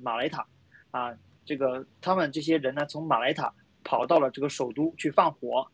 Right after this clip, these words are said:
啊。为什么，为什么是这么个样子呢？因为啊，之前所罗门群岛它是跟台湾来建交的，后来呢，他们抛弃了这个台湾，在二零一九年是抛弃了台湾，然后跟北京建交了。跟北京建交之后，然后呢，这个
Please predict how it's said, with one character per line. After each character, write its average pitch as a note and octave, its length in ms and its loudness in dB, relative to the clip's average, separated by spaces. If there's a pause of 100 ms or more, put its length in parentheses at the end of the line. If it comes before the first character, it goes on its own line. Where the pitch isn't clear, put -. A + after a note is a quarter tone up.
(240)
啊。 D#3+ 100 -2
为 B3 180 0
什 E3 100 -4
么， F3 200 0
为 G#3+ 120 0
什 F3 100 -2
么 F#3 100 -2
是 G3+ 100 -8
这 C4+ 120 2
么 A3 100 0
个 D#3+ 60 0
样 C3+ 200 0
子 B2 80 -14
呢？ A2+ 160 -6 (280)
因 B3 180 -2
为 D#3+ 140 4
啊， D3+ 100 8
之 A3+ 160 0
前 G3 160 2
所 C#3+ 160 -4
罗 C#3 120 2
门 D#3+ 160 -6
群 E3+ 200 -6
岛 C3 240 0
它 E3+ 160 2
是 F#3+ 120 -12
跟 G3 180 -2
台 B2+ 240 0
湾 G3 200 4
来 C#3+ 140 0
建 B2+ 200 -8
交 A#2+ 200 -8
的， B2 80 -20 (640)
后 A#3+ 240 4
来 D3 160 2
呢， D#3 200 -2 (220)
他 F3+ 140 0
们 D#3 180 -4
抛 G#3+ 240 0
弃 F#3+ 160 -8
了 C3+ 80 -2
这 C#3 80 -12
个 C3 100 -4
台 C3 220 -6
湾， C#3 260 -4
在 D#3 120 -6
二 E3+ 160 -4
零 E3 120 -8
一 F#3+ 120 -8
九 B2+ 260 -8
年 B2+ 180 -8
是 C#3+ 360 -8 (240)
抛 G3 220 8
弃 F#3+ 140 6
了 C#3+ 80 8
台 A#2+ 140 4
湾， C3 180 2
然 C#3 80 2
后 D#3+ 80 6
跟 F#3+ 200 0
北 A#2+ 220 2
京 D#3+ 220 -8
建 D3 200 0
交 A#2 180 0
了。 - 100 -8 (560)
跟 G#3 220 -2
北 C#3 140 4
京 C#3+ 140 -4
建 E3 140 2
交 D#3+ 140 6
之 D#3 100 -6
后， E3+ 240 2 (280)
然 C3+ 120 2
后 D#3+ 120 6
呢， C#3+ 260 0
这 D3 140 -2
个 C3+ 400 0